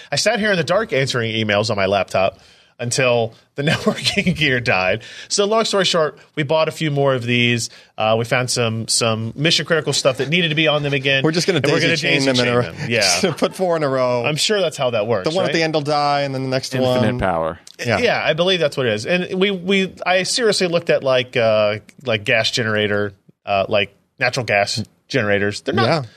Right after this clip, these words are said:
Speaker 1: they're not stupid expensive. Like, three grand to supply the power to the whole building. Um,
Speaker 2: It's not bad.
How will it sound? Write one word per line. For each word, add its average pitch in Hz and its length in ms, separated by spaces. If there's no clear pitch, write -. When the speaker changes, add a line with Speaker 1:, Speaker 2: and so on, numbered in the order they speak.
Speaker 1:
they're 262 100
not - 120
stupid 208 440
expensive. 120 460
Like, 170 200
three 156 180
grand 113 460
to 120 100
supply 110 460
the 104 80
power 101 300
to 101 40
the 101 100
whole 104 140
building. 95 400
Um, 92 420
Speaker 2:
It's - 120
not 311 140
bad. - 220